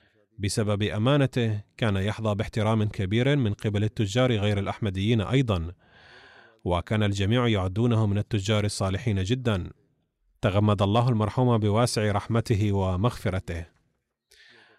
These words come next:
والذكر التالي هو للمرحوم راؤول عبد الله من الأرجنتين.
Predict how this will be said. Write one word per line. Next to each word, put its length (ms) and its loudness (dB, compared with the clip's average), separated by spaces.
والذكر 480 -2
التالي 540 0
هو 160 2
للمرحوم 800 0
راؤول 560 0
عبد 260 -4
الله 340 0
من 160 -2
الأرجنتين. 840 -2